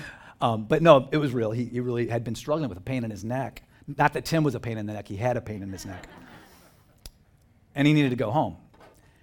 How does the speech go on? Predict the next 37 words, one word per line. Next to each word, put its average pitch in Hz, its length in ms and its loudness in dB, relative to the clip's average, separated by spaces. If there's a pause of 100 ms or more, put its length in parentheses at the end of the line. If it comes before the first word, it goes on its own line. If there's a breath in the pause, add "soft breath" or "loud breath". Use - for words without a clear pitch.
(140 loud breath)
And 151 200 4
when, 160 100 2
when 156 100 2
he 151 60 4
said 226 320 -2
that, 127 160 -2
said 247 180 -2
that, 147 100 0
I 147 60 -2
mean, 143 120 0
immediately 165 540 0
I 117 60 2
felt 147 200 -2
this 120 120 -8
prompting 120 800 -6
to 123 120 -8
speak 131 280 -8
up 185 140 -4
and 120 100 -10
say, 113 260 -6 (220 loud breath)
"Hey, 160 100 -2
you 156 40 0
know 151 60 -2
what? 147 100 -4
Let's 170 140 -4
just 196 160 -8
all 143 100 -4
form 120 240 -6
a 107 40 -8
circle 131 340 -8
real 107 140 -8
quick 101 260 -12
here, 117 60 -8
and 113 80 -10
let's 131 140 -14 (120)
pl-, 139 320 -8 (240)
pray 127 560 -6